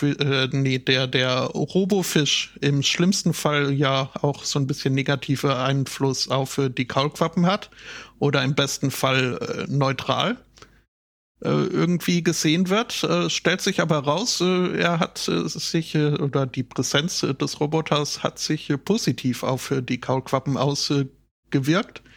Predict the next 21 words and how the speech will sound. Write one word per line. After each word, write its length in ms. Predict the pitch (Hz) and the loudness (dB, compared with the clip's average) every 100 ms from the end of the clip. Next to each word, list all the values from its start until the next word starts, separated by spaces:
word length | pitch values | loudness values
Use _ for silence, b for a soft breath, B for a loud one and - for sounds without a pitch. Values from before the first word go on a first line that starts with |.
| b _ _ - | b _ _ -2
In 160 | 165 135 | 2 4
der 220 | 151 185 | 4 2
Form, 540 | - 170 170 185 175 | 0 0 2 2 0
dass, 260 | 151 165 - | 0 0 2
äh, 320 | 160 160 156 | 2 2 0
die 480 | - 156 165 160 165 | -2 -2 0 0 -2
selbstbewusster 1120 | - - 220 - - 135 123 131 139 - 131 123 | -4 -2 -2 -4 -4 -2 0 0 -2 -2 -2 0
wurden, 500 | 143 160 226 202 - | 0 2 2 0 -2
äh, 240 | 156 123 - | -2 0 0
nicht 300 | 160 - 170 | -2 0 0
mehr 200 | 156 147 | 2 0
so 300 | - 151 147 | 0 0 0
von 320 | - 143 139 | 0 0 2
Angst 560 | 170 - - - - - | 0 0 -4 -6 -16 -6
geprägt 600 | 151 131 - 160 247 - | -4 -2 0 0 -2 -4
und, 320 | 175 170 170 170 | 0 2 0 0
äh, 380 | 160 160 151 139 - | 0 0 -2 -4 -4
größeres 680 | - 160 - 165 160 - - | 0 2 2 0 0 -2 -4
Explorationsverhalten 1700 | - - - 165 151 - - 160 165 - - - 127 135 135 139 131 | -6 -4 0 2 2 0 0 2 2 0 -4 0 0 2 0 2 0
gezeigt 520 | 127 - 131 123 - | -2 -2 0 0 0
haben. 320 | 127 123 120 | 0 0 -6